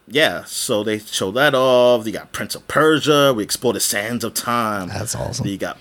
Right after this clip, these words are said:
Speaker 1: Puck. This G I breaks down the upcoming <laughs> N H L season. Yeah, this is when he ha-, even had more than one N H L
Speaker 2: Yep.
Speaker 1: game. It's amazing. Um, <laughs>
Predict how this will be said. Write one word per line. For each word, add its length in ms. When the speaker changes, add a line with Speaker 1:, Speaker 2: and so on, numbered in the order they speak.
Speaker 1:
Puck. 440
This 680
G 280
I 120
breaks 240
down 160
the 80
upcoming 360
<laughs> 20
N 100
H 260
L 220
season. 480
Yeah, 160
this 80
is 80
when 140
he 260
ha-, 100
even 160
had 180
more 200
than 80
one 100
N 160
H 160
L 140
Speaker 2:
Yep. 60
Speaker 1:
game. 80
It's 140
amazing. 380
Um, 480
<laughs> 40